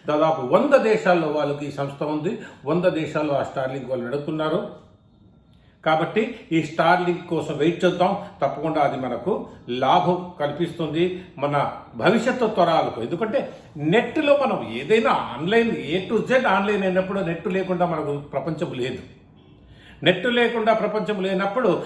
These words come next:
ఆ నెట్లో day by day డెవలప్‌మెంట్ తీసుకోవాలి. ఇంకా ఇంతకుముందు విన్నాను నేను, ఇంటర్నెట్లా కాకుండా ఎక్స్టర్నెట్గా ఉండాలి ప్రతి చోట వచ్చారని. అది కూడా రాబోతుంది. So ఏదైతే ప్రజలకు మేలు చేస్తుందో ఆ స్-,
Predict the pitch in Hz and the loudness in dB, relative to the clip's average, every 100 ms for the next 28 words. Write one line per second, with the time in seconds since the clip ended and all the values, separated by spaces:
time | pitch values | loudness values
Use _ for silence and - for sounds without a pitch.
0 | - 180 175 196 254 247 240 165 190 214 | 2 2 4 0 0 2 2 4 2 4
1 | 240 233 214 208 214 196 170 - - 139 | 4 4 4 2 0 -2 -2 -4 -2 -4
2 | 139 214 190 175 180 214 190 185 196 156 | -2 -2 0 0 0 0 0 2 2 2
3 | 120 - - - _ - 170 196 185 214 | -2 -6 -14 -20 _ -4 2 4 2 2
4 | 214 190 190 190 180 170 185 175 180 - | 2 2 0 4 4 4 0 2 0 0
5 | 214 214 180 165 170 156 156 165 151 147 | 2 2 2 2 2 2 2 2 2 -2
6 | 143 156 156 147 123 143 107 98 - - | -4 -4 0 -2 0 -2 -4 -8 -6 -2
7 | 139 156 156 143 117 107 104 90 - _ | 2 2 4 4 2 -6 -10 -16 -20 _
8 | _ _ _ _ _ - 240 - - - | _ _ _ _ _ 2 4 4 -2 -4
9 | 131 208 226 233 233 233 208 208 214 208 | 4 6 6 2 2 0 2 0 0 0
10 | 196 190 185 185 180 185 180 190 147 147 | -2 -2 -2 -4 -4 -4 0 0 2 4
11 | 190 185 - - - - | 4 2 -2 -12 -18 -20